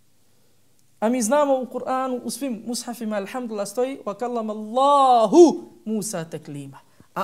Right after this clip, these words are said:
Allah je sigurno sa Musaom, sa Musaom razgovarao. Ili kao što kažu za Allahovu ruku, kaže, to je, e, Allahova moć i Allahov ni'met.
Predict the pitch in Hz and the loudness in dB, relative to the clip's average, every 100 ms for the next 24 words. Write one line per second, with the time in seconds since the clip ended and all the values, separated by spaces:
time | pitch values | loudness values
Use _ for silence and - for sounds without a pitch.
0 | - 285 311 262 214 202 180 - 220 214 | 4 8 8 6 0 -2 -6 -8 -10 -10
1 | 214 240 - _ - - 202 - - 196 | -8 -10 -12 _ -18 -10 -8 -8 -8 -6
2 | 220 220 - - _ _ _ _ _ - | -4 -6 -10 -20 _ _ _ _ _ -14
3 | - 202 180 202 202 175 156 143 - _ | -10 -8 -8 -8 -8 -10 -12 -16 -18 _
4 | - 320 330 311 285 277 277 311 302 269 | -2 0 2 4 4 4 0 2 2 0
5 | 247 240 247 269 294 269 247 269 320 320 | -2 -2 0 2 2 2 0 -2 -4 -4
6 | 226 285 285 247 240 302 294 285 320 - | 0 2 2 0 -2 4 6 6 2 -2
7 | - _ _ _ _ _ _ _ - 240 | -20 _ _ _ _ _ _ _ -4 0
8 | 247 233 254 294 277 254 247 269 302 294 | 2 2 2 4 4 4 2 2 4 4
9 | 277 - - - 247 254 240 269 240 233 | 2 -2 -12 -10 -8 -4 0 0 0 0
10 | 226 285 220 170 - - | 0 0 -2 -4 -8 -20